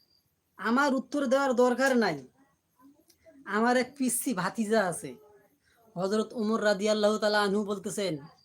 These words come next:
"এই চারটি প্রশ্ন আমার দেওয়ার কোনো দরকার নাই, কোনো প্রয়োজন নাই।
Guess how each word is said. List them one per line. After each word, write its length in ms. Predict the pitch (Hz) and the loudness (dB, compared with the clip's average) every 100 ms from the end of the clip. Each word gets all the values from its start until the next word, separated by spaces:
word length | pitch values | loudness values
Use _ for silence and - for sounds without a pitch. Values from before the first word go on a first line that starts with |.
| _ _ _ | _ _ _
"এই 140 | 208 | -4
চারটি 360 | 196 214 208 254 | 0 -2 -2 -6
প্রশ্ন 340 | 240 226 208 | 0 0 2
আমার 360 | 226 202 220 208 | 4 4 4 2
দেওয়ার 200 | 220 220 | 2 2
কোনো 320 | - 214 214 | 0 -2 0
দরকার 320 | 196 190 190 | 0 0 0
নাই, 180 | 185 165 | -2 -4
কোনো 240 | 160 202 190 | -2 -2 0
প্রয়োজন 360 | 208 196 180 | -2 0 -2
নাই। 260 | 170 147 | -4 -6